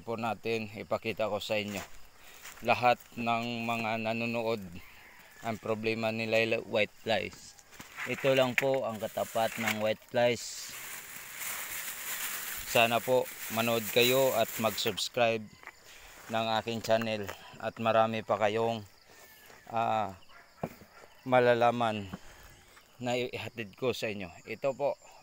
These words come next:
M P D lang po ang katapat niyan. Isang takip lang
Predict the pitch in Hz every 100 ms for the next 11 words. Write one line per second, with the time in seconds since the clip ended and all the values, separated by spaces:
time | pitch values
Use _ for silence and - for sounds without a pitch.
0 | - 107 113 101 120 120 127 120 123 135
1 | 127 - _ - 101 95 101 95 104 107
2 | 98 - - _ - - - - - -
3 | - - - - - 127 - 131 120 131
4 | 131 123 110 104 123 123 127 - 127 127
5 | 127